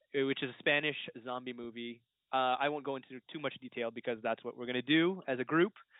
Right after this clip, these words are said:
Um, but yeah, it's, uh, b-, something to definitely revisit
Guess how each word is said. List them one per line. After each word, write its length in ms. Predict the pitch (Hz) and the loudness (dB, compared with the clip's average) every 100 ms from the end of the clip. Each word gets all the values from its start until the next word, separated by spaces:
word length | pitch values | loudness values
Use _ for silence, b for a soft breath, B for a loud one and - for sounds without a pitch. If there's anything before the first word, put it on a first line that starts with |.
| B B B - | B B B 0
Um, 580 | 135 135 131 131 131 135 _ _ - | 2 4 2 0 -4 -8 _ _ -2
but 300 | 135 131 127 - - | 2 2 0 -4 -16
yeah, 380 | 127 143 139 104 | -2 0 2 -2
it's, 400 | 120 123 _ _ | -8 -12 _ _
uh, 720 | 135 131 127 127 127 127 127 127 _ - | -4 0 2 2 2 2 0 -2 _ -8
b-, 520 | 139 135 131 131 127 120 _ _ _ _ _ | -2 0 0 0 -2 _ _ _ _ _ _
something 320 | - 151 160 147 | -4 -4 -4 -6
to 60 | 147 | -6
definitely 440 | 131 131 - 139 | 0 0 0 -6
revisit 540 | 127 127 117 131 123 | -4 -4 -2 -2 0